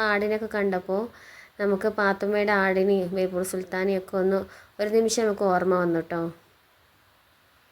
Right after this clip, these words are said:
ഫുഡ് വാങ്ങുന്ന സ്ഥലത്തൊക്കെ ഭയങ്കര തിരക്കായിരുന്നു. പിന്നെ ഒരു എട്ട് മണിയൊക്കെ ആയപ്പോൾ ഞങ്ങൾ തിരിച്ചു പോന്നു ട്ടോ.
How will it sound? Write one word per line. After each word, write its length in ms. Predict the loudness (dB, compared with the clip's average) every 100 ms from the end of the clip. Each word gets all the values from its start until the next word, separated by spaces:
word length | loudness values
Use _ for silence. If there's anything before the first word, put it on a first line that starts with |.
| _ _ -20 _ _ _ _ _
ഫുഡ് 300 | -6 2 4
വാങ്ങുന്ന 380 | 4 4 2 2
സ്ഥലത്തൊക്കെ 380 | 0 -4 -4 -2
ഭയങ്കര 460 | 0 2 2 0
തിരക്കായിരുന്നു. 680 | 0 0 -2 -2 -2 0 -2 -4 -10 _ _ _ _ _ _ _ _ _
പിന്നെ 220 | -4 0 2
ഒരു 120 | 2
എട്ട് 220 | 0 0
മണിയൊക്കെ 360 | 0 2 2 0
ആയപ്പോൾ 320 | -2 -2 -2
ഞങ്ങൾ 260 | 2 2
തിരിച്ചു 360 | 2 0 -2 -6
പോന്നു 260 | -2 -2 -2
ട്ടോ. 180 | -4